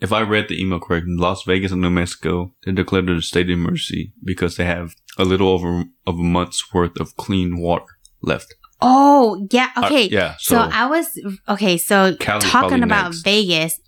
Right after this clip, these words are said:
Speaker 2: So my sister is going next month. I think in, like, a couple weeks, actually. I
Speaker 1: Uh-huh.
Speaker 2: told her,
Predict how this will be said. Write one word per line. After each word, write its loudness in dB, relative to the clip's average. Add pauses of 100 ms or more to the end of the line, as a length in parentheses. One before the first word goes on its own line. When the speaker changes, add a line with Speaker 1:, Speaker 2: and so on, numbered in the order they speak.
Speaker 2:
So 4
my 2
sister 0
is 2
going 4
next -2
month. -2 (220)
I -2
think 2
in, 6
like, 2
a -8
couple -4
weeks, 0
actually. -4 (100)
I 2
Speaker 1:
Uh-huh. 2
Speaker 2:
told 4
her, 2